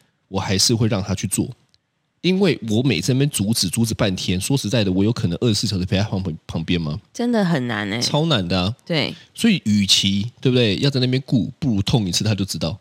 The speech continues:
Speaker 2: 对啊，像小朋友在学走路的时候，不是常常会撞到桌子吗？
Speaker 1: 对。
Speaker 2: 撞一次之后，他下次就会闪。
Speaker 1: 呃，真的吗？
Speaker 2: 对，真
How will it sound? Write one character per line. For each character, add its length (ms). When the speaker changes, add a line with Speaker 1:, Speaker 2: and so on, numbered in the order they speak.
Speaker 2:
对 140
啊， 100
像 240
小 140
朋 100
友 80
在 140
学 240
走 240
路 180
的 140
时 160
候， 180
不 100
是 60
常 180
常 120
会 80
撞 180
到 80
桌 300
子 200
吗？ 300
Speaker 1:
对。 220
Speaker 2:
撞 240
一 60
次 180
之 200
后， 40
他 80
下 200
次 100
就 140
会 80
闪。 240
Speaker 1:
呃， 160
真 180
的 60
吗？ 180
Speaker 2:
对， 180
真 100